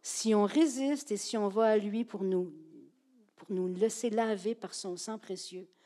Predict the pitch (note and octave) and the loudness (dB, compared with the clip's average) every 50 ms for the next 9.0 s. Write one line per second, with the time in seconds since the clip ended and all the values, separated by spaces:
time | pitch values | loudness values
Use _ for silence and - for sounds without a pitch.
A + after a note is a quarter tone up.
0 | _ _ _ _ _ _ _ - G#3 F#3+ - - _ - - - B3 B3+ B3 - | _ _ _ _ _ _ _ -12 -12 -12 -12 -14 _ -16 -4 2 2 2 2 2
1 | A#3+ A3 G#3 G#3 G3+ G#3 G#3 - - G3 F#3 F#3 F3+ - - F#3+ F#3 F#3+ - F#3+ | 0 -2 0 0 -2 -2 -4 -4 -6 -6 -4 -4 -4 -4 -4 -4 -4 -4 -2 -4
2 | F3 E3 - G3+ G3+ G3 F#3+ F3 - F#3+ F#3 F3+ E3+ F3 E3+ F3 F3+ F3 - - | -4 -2 -2 -2 -2 -2 -2 -4 -2 -2 -2 -2 -2 -2 -2 -2 -2 -4 -4 -4
3 | F#3+ E3+ E3+ - F#3+ F#3 G3 - _ _ - _ _ _ _ _ _ - A3+ G3+ | -4 -4 -4 -4 -6 -6 -6 -8 _ _ -20 _ _ _ _ _ _ -4 -2 -2
4 | F#3+ E3+ F3+ F3 E3+ E3 D#3+ D3+ D#3+ E3 E3 D#3+ - - D#3+ D3+ D#3 E3 - - | 0 0 0 0 0 0 -2 -2 -4 -4 -4 -4 -6 -8 -10 -10 -10 -12 -14 -10
5 | - E3 D#3 D3+ D#3 D#3 - _ _ _ _ - _ _ - F#3+ E3 E3+ E3+ F3 | -10 -8 -8 -8 -10 -12 -14 _ _ _ _ -20 _ _ -6 -2 2 4 6 6
6 | F3 E3+ F3 - G#3 - - - G#3 - - - G#3 F#3+ F#3+ F#3+ F3+ - _ _ | 4 2 2 0 -2 -2 -2 -6 -8 -6 -6 -8 -6 -6 -6 -8 -8 -10 _ _
7 | _ _ _ _ _ _ _ - G3+ F3+ F#3+ F#3+ F#3 F3 F3+ G3+ G3 - - - | _ _ _ _ _ _ _ -4 0 2 2 2 2 2 2 0 0 0 -4 -4
8 | G#3+ G#3 G#3 G3+ - A3 G3+ - - - - F#3 F3 - - - - G#3+ A3 - | -2 -2 -2 -4 -4 -4 -4 -4 -4 -4 -2 -2 -4 -4 -8 -10 -8 -8 -10 -10